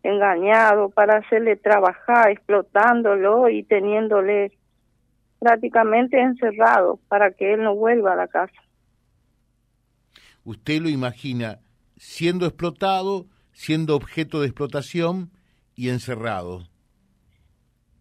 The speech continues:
Speaker 1: Eh, sí, porque él me había vi-, dicho varias veces que había una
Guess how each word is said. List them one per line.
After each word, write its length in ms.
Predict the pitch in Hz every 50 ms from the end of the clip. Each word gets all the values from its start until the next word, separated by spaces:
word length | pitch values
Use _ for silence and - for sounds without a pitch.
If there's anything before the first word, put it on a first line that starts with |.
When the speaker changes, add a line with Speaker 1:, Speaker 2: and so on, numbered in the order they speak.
| _ _ _ _ _ _ _ _ _ _ _ _ _ _ _ -
Speaker 1:
Eh, 300 | - 233 226 233 233 220 - _ -
sí, 300 | 294 285 269 262 262 -
porque 420 | - 254 262 262 254 - 262 262 269
él 80 | 277
me 120 | 302 302 285
había 240 | 269 269 269 269 254
vi-, 240 | 240 240 247 233
dicho 460 | 208 202 220 240 247 240 - - 254 240 220
varias 400 | 202 233 262 277 262 240 240 -
veces 560 | 226 208 202 196 214 214 - - 175 185 185 _ _ _ _ _ _ _ _ _ _ _ -
que 60 | 233
había 300 | 226 220 240 247 254 254
una 260 | 240 240 240 240 240